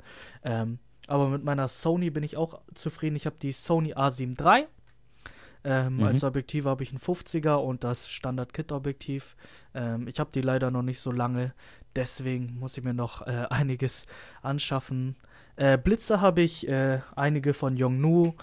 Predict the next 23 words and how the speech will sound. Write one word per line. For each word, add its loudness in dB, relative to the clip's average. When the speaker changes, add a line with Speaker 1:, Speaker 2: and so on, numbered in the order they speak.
Speaker 1:
äh, 0
die -2
ge-, -8
von -2
meiner 2
alten -2
Canon-Kamera 6
sozusagen. 0
Die 2
kann 2
ich -2
auch -4
für -4
meine 0
Sony 8
nutzen, 4
halt -2
manuell. 4
Und 4
ich -2
habe 2
einen, 0
äh, -2